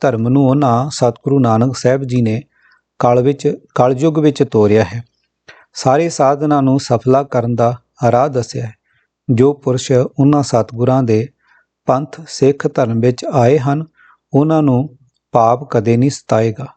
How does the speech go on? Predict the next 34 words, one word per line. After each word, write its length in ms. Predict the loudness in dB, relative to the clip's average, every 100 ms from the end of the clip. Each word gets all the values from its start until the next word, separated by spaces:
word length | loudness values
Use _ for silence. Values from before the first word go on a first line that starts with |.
| _ _ _ -2
ਜਿਹੜੇ 320 | 2 2 2
ਜਿਹੜੇ 280 | 0 2 2
ਪੁਰਸ਼ 360 | 0 -4 -6 -4
ਉਹਨਾਂ 280 | 0 0 2
ਦੇ 140 | 0
ਪੰਥ 420 | -2 -4 -4 -2
ਵਿੱਚ 220 | -2 -2
ਪ੍ਰਾਪਤ 540 | -4 -2 0 -2 -4 -4
ਹੋਏ 240 | 0 2
ਹਨ, 220 | 2 -2 -6 _ -20 -20 _ -2
ਉਹਨਾਂ 300 | 0 0 0
ਦੇ 120 | 0
ਪਾਪ 440 | 0 2 2 2 0
ਪ੍ਰਭੂ 320 | -4 0 0
ਨੇ 240 | 2 0 -2 0
ਦੂਰ 260 | 2 2 0
ਕਰ 180 | -2
ਦਿੱਤੇ 320 | -2 -4 -4 -4
ਹਨ। 200 | -4 -10 _ _ _ _ -2
ਉਹਨਾਂ 300 | 0 2 0
ਨੂੰ 120 | -2
ਕਦੇ 300 | -2 0 0
ਦੁੱਖ, 480 | 0 2 0 0 -6
ਭੁੱਖ, 540 | -6 -2 -2 -2 -6 -12 -4
ਕਲੇਸ਼ 420 | 0 2 2 0
ਵੀ 160 | -4 0
ਨਹੀਂ 200 | 2 2
ਹੁੰਦਾ, 360 | 2 0 -2 -6 _ _ _ _ _ 0
ਨਾ 220 | 2 2
ਉਹ 300 | 0 -2 -2
ਕਾਲ 320 | 0 0 2
ਦੀ 120 | 0 -2
ਫਾਸੀ 440 | -2 -4 -2 0
ਵਿੱਚ 380 | 0 0 -2